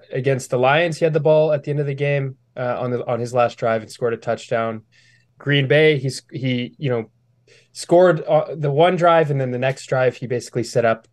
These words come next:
or, you know, the, he had the, the game-winning touchdown dro-, dropped. So I understand, you know, it's, it looks bad if you just sort of zoom out and say he hasn't scored at the end of the game. Um, but I think when you zoom in and look at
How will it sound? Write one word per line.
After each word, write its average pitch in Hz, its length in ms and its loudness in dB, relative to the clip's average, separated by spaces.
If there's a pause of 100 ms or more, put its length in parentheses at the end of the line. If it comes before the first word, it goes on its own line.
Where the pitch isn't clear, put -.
(380)
or, 123 180 -4
you 107 160 -8
know, 101 220 -8 (120)
the, 135 100 -2
he 135 400 -2
had 127 160 2
the, 117 260 0
the 123 80 -4
game-winning 117 400 -2
touchdown 113 440 -2
dro-, - 80 -18 (280)
dropped. 107 460 -4 (380)
So - 260 2
I 131 80 6
understand, 160 720 2
you 143 120 -4
know, 110 140 -4
it's, 113 160 -8
it 147 140 -2
looks 143 500 0
bad 131 260 0
if 131 120 -6
you 127 80 -4
just 120 180 -6
sort - 140 0
of 107 100 -10
zoom 135 240 -2
out 127 300 -2
and 120 120 -10
say 107 540 -2
he 123 200 -8
hasn't 123 280 0
scored 123 260 2
at 117 100 -2
the - 60 -2
end 113 80 -2
of 113 60 -2
the 110 60 -4
game. 113 480 -2 (480)
Um, 113 320 0
but 131 100 4
I 131 80 6
think 156 180 0
when 151 140 2
you 127 80 -2
zoom 117 300 -6
in 165 180 2
and 120 160 -2
look 123 180 -2
at 123 120 -6